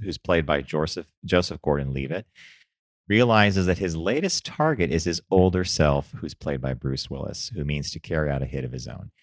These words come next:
So, uh, it also stars s-, my, one of my favorites, Emily Blunt. You'll remember she's been in a lot of movies, but she, my favorite role of hers is the assistant in Devil Wears Prada. "The coats, the coats." Um, and also Jeff Daniels. So, um,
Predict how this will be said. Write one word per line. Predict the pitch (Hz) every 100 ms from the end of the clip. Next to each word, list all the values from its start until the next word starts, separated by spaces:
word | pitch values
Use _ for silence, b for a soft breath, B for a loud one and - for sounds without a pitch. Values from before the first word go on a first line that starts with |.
| B B B
So, | - - 104 98
uh, | 85 90 87
it | 98
also | 98 98
stars | - - 80 78 76 78 -
s-, | - -
my, | 90 78 -
one | 92
of | 76
my | 73
favorites, | - 71 73 -
Emily | 80 76 71
Blunt. | 71 73 76 - -
You'll | 80 71
remember | 69 67 69 -
she's | - 80
been | 73
in | 69
a |
lot | 65 67
of |
movies, | 67 67 67
but | - 67
she, | - 80
my | 76 78 78
favorite | - 78 71
role | 65 69
of | 67
hers | - 71 67
is | 69 69
the | 71 67 -
assistant | - 78 - 71 65
in | 67 65
Devil | 69 65
Wears | 67 69
Prada. | - 73 78
"The | -
coats, | - - -
the | -
coats." | - 185 - - B B B B B B -
Um, | 98 90 87 87
and | 90
also | 85 90
Jeff | 76 76 -
Daniels. | 80 76 73 73
So, | - - 98 95 -
um, | 92 87 87 85